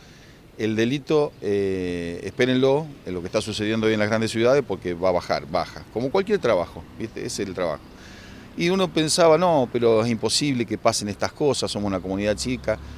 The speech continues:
Y el, lo peor, lo peor de ese delito, de esa inseguridad, que yo no digo de, de seguridad, digo delincuencia, porque tenemos que ir en contra de la delincuencia, la inseguridad son muchas cosas, y hay que ser más concretos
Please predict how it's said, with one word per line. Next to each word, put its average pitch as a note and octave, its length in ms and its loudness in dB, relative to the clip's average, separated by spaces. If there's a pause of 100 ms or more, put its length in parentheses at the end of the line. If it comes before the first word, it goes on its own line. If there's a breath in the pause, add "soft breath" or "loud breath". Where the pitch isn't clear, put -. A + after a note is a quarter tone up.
(260 loud breath)
Y D3+ 120 4
el, B2 240 6
lo A#2+ 140 8
peor, C#3+ 420 8
lo G#2+ 140 4
peor C#3+ 260 2
de A#2+ 80 2
ese A2 240 -2
delito, G#2+ 420 -2
de G#2 100 0
esa G2 200 -2
inseguridad, G#2+ 680 2
que F2+ 480 -4 (560)
yo G#2+ 200 0
no G#2 200 -4
digo G#2 320 0
de, G2 140 -4
de F#2+ 180 -8
seguridad, G#2+ 320 0
digo G#2 180 2
delincuencia, G#2 760 -2 (580 loud breath)
porque E2+ 380 -4
tenemos G2+ 260 -4
que - 80 -12
ir G#2 60 -4
en F#2+ 40 -4
contra G#2 220 2
de G2 40 6
la F#2+ 80 4
delincuencia, G#2+ 720 -2
la F#2+ 80 -10
inseguridad F2+ 440 -2
son F#2 160 -4
muchas F#2 200 -6
cosas, G2+ 360 -4 (960 loud breath)
y B2+ 60 2
hay A2+ 80 4
que A2+ 60 0
ser A#2+ 160 2
más B2 120 2
concretos A2+ 560 4